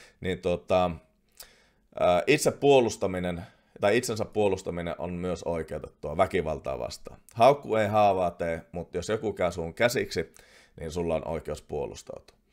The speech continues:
Tän verran mä halusin sanoa ennen kuin tullaan siihen, miten näitä ongelmia lisää ratkaistaan. Totta kai opettajille täytyy saada auktoriteetti, vanhempien täytyy tunnistaa oma vastuunsa ja kasvatusvelvollisuutensa. Ja aivan, aivan tuota,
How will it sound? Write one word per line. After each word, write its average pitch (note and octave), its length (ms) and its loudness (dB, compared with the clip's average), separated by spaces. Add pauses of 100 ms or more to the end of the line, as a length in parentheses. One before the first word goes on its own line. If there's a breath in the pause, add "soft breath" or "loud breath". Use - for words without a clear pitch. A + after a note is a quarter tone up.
(720 loud breath)
Tän E3 200 12
verran E3+ 420 8
mä C#3 140 10
halusin C#3 360 6
sanoa C#3 380 6
ennen A#2+ 240 0
kuin A2+ 120 -4
tullaan A2 320 4
siihen, A2+ 400 2
miten A#2+ 460 4
näitä G#2 280 4
ongelmia G2+ 500 2
lisää G2+ 300 4
ratkaistaan. F2+ 720 0
Totta A#2 260 2
kai F#2+ 200 4
opettajille A2 540 4
täytyy F#2 320 -2
saada F2+ 260 -4
auktoriteetti, G2 920 2
vanhempien G2+ 520 2
täytyy F#2 300 -2
tunnistaa A2 520 0
oma F#2+ 240 0
vastuunsa G2+ 540 4
ja F2 120 -2
kasvatusvelvollisuutensa. F2+ 1400 0 (380 loud breath)
Ja G2+ 240 6
aivan, C3+ 420 10 (260 loud breath)
aivan D#3 340 8
tuota, B2 380 8